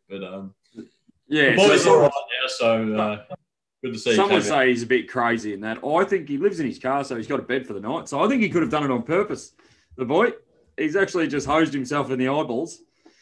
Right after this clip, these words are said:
Speaker 1: Got a free meal.
Speaker 2: He's got a free meal. Got a free meal, nice, nice bed. Probably got bathed by the nurses. He'd be having the time of his life, the boy, wouldn't he?
Speaker 1: Well
Speaker 2: He'd be
Speaker 1: played. Maybe that, maybe that's why he was so happy in that photo.
Speaker 2: <laughs> Yeah, that's right.
Speaker 1: <laughs>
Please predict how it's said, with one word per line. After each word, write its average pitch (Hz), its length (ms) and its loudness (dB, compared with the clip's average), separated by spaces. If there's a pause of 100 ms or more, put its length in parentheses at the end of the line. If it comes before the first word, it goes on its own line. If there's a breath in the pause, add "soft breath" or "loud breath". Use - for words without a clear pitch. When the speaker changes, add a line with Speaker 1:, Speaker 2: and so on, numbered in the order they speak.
(320 soft breath)
Speaker 1:
Got 123 140 6
a 107 40 -2
free 120 220 0
meal. 131 260 0 (600)
Speaker 2:
He's 127 120 -8
got 143 140 -2
a 127 40 -4
free 135 200 0
meal. 107 300 -4 (340 soft breath)
Got 143 140 -2
a - 40 -4
free 175 240 2
meal, 165 340 0
nice, 165 340 -4 (240)
nice 156 320 -6
bed. 160 540 0
Probably 165 220 0
got 123 180 -4
bathed 170 440 0
by 151 140 -4
the 139 100 -4
nurses. 165 560 -4
He'd 156 180 -4
be 127 100 0
having 110 200 -4
the 107 60 -8
time 127 280 -2
of 123 40 0
his 123 140 -2
life, 160 280 0
the 175 80 -2
boy, 147 260 -2
wouldn't 190 200 -2
he? - 180 -8 (120)
Speaker 1:
Well 117 200 2
Speaker 2:
He'd 110 60 -6
be 110 80 -8
Speaker 1:
played. 107 340 0
Maybe 127 240 0
that, - 160 -2
maybe 147 200 2
that's 135 180 2
why 127 160 2
he 110 60 0
was 107 100 -2
so 107 200 0
happy 101 260 -2
in 95 60 -8
that 90 200 -10
photo. 87 320 -6 (220)
Speaker 2:
<laughs> - 220 -16
Yeah, 233 120 -2 (380)
that's 156 320 -12
right. 160 400 -2
Speaker 1:
<laughs> - 60 -20